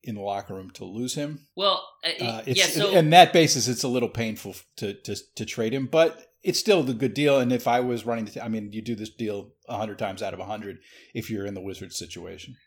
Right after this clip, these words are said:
Speaker 2: So there's a lot to unpack there. So, so first of all, uh, you know, Candace Buckner had a piece in the Post this morning echoing w-, what you just said. Basically, uh, everyone's sad to see Jason Smith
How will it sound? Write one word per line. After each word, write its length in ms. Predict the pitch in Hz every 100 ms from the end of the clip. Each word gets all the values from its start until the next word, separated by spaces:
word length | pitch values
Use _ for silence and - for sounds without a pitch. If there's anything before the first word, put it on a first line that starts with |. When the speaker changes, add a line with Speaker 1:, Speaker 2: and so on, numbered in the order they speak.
| -
Speaker 2:
So 320 | - 196 185
there's 200 | 202 196
a 60 | 208
lot 220 | 208 202
to 100 | 196
unpack 320 | 165 156 -
there. 120 | 127
So, 240 | - 170 -
so 200 | - 165
first 260 | 151 226 226
of 100 | 160
all, 440 | 151 139 135 - _ _
uh, 60 | 139 - _ _ _
you 160 | 151
know, 80 | 127
Candace 340 | - 175 165
Buckner 340 | - 151 147 143
had 140 | 131
a 40 | 120
piece 440 | 143 131 - - _ _ _ -
in 100 | 120
the 80 | 113
Post 300 | 123 120 -
this 160 | 104
morning 340 | 113 117 110 104 - - _ _
echoing 500 | 143 147 143 123 117 - 120
w-, 160 | 120 -
what 200 | 123 101
you 120 | 120
just 200 | 117 -
said. 220 | 113 -
Basically, 760 | 143 147 - - 123 113 113 _ _ _ _ -
uh, 320 | 85 82 78 - _ _ _ _ _ _ _ -
everyone's 420 | 160 180 156 -
sad 320 | 143 127 131
to 60 | 123
see 240 | - 127
Jason 360 | 107 110 110 101
Smith 240 | - 101